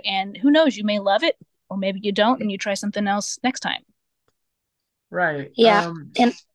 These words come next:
Speaker 3: on that note too, I think, like, if that is the situation where parents are encouraging their children to try something new, I think it's very important to have, like, realistic expectations. Like, if you know going into it, "Okay,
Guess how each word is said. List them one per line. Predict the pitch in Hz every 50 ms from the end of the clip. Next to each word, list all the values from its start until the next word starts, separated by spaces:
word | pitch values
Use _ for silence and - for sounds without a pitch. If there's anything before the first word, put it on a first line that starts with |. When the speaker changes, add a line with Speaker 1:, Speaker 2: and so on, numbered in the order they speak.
| _ _ -
Speaker 3:
on | 233 233 247 269
that | 277 277 254 233
note | 226 233 233 220 -
too, | - - 233 226
I | 226 220
think, | - - 240 240 247 233 -
like, | 202 202 196 - _ -
if | - 208 - -
that | 214 196 190
is | 196 190 170
the | 202 185
situation | - - 196 - - 196 185 185 165 - 202 190
where | 185 185 180
parents | - 196 190 185 190 190 -
are | 196 196
encouraging | 185 180 - 196 190 180 175 190 185
their | 185 185
children | 165 - 185 175 - 185 180
to | 180 180
try | - - 190 180 -
something | - 208 196 175 185 185 175
new, | 175 175 175 175 170 170 - - - - - - - -
I | - 196
think | 220 240 262
it's | 262 -
very | 190 190 190 190 190 196
important | 190 180 - 180 180 190 214 -
to | 190
have, | 175 190 185 175 165
like, | 180 175 175 - - _ _ _ -
realistic | - 196 202 202 190 185 175 185 185 180 - - 202 180 -
expectations. | 175 - - - 180 180 - - 180 170 160 - - 180 170 170 170
Like, | 175 165 -
if | 190 - -
you | 202 190 185
know | 190 196 196 185
going | 190 190 175 165 175 170 175
into | 170 170 - - 170
it, | 165 165
"Okay, | 160 - 175 170 160